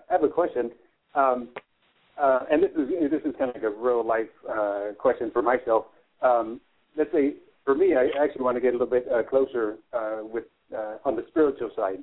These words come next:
um, kind of like en-, enlightenment. I have friends that also practice a lot of, um, I think 'cause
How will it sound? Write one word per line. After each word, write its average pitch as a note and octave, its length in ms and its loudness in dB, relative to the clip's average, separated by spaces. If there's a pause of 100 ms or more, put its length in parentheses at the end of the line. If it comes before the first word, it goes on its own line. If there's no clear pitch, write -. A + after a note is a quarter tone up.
(400)
um, G#2+ 280 4
kind - 60 -2
of A2+ 80 2
like G#2 160 0
en-, G#2+ 220 -2
enlightenment. A#2+ 440 -4 (600)
I D#3+ 80 -4
have G#3 220 0
friends D#3+ 360 4
that B2+ 120 2
also B2+ 560 4 (100)
practice B2 420 2 (340)
a A#2+ 160 4
lot A#2 260 4
of, A2 180 0 (120)
um, G#2 440 2 (220)
I C3 100 0
think - 160 -2
'cause - 120 0